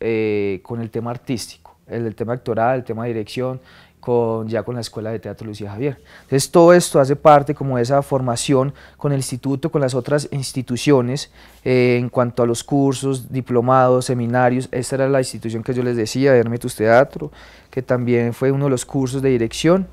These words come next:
de dirección, y que también con él se, con ellos se hizo el diplomado, y fue avalada también por la Universidad Claretiana del Chocó. Entonces, eh, siempre, siempre busco estar también en constante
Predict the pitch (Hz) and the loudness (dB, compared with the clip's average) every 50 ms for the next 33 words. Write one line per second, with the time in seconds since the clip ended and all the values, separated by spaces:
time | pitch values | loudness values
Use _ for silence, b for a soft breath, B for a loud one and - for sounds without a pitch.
0 | b b b b b b b - 120 123 127 127 123 120 117 - - 175 185 190 | b b b b b b b -4 -2 0 2 2 2 0 -2 0 2 4 4 4
1 | 170 - - - 190 202 214 214 - - 170 - 151 135 135 131 - - 151 151 | 2 -2 -4 -2 0 2 2 2 0 -2 -2 0 0 0 0 -2 -2 -2 -2 0
2 | 151 151 147 - 165 156 147 - - - 143 135 123 120 139 135 143 127 120 - | 0 -2 0 2 2 2 2 2 0 -4 -4 -4 -2 -4 -4 -2 -2 -2 -4 -2
3 | - 139 143 147 143 B B B B B B 123 123 117 120 117 - 120 117 120 | 0 0 0 0 -2 B B B B B B -4 -2 -2 -2 -4 -4 -2 0 2
4 | 143 151 131 107 101 104 - b b b b b b - - 143 127 120 120 127 | 6 6 6 6 4 0 -8 b b b b b b -10 -4 0 2 4 4 4
5 | 135 135 139 143 - 135 123 120 107 - 131 135 127 120 117 110 - 123 113 110 | 6 4 4 4 2 0 -4 -4 -4 -4 -4 -2 -2 -2 -2 -2 -2 0 0 0
6 | 107 - 127 131 123 110 - - 120 113 113 120 123 120 - 117 101 - 156 151 | 0 2 0 2 2 0 0 0 0 0 2 0 -2 -4 -4 -8 -4 2 2 2
7 | 120 - - - - B B B B B B B B - - 135 127 123 113 147 | 2 2 -6 -20 -20 B B B B B B B B -10 -6 -4 -4 0 4 6
8 | 147 147 147 151 151 139 - - 151 147 135 131 131 123 123 120 117 95 - - | 6 8 8 6 4 2 0 0 2 4 4 4 4 4 2 2 0 -2 -2 2
9 | - 202 185 151 - 143 123 - 147 135 127 156 160 165 160 165 175 165 151 - | 6 6 6 6 4 -6 -6 -6 -8 -8 -4 -2 -2 -2 0 -2 -2 -4 -4 -6
10 | - 156 - 170 151 - 160 156 156 156 151 - 139 123 - - 135 127 113 - | -10 -10 -6 -6 -6 -4 -4 -4 -4 -6 -8 -8 -10 -10 -4 -2 -2 -2 -2 -4
11 | - 151 147 147 147 | -2 0 0 0 0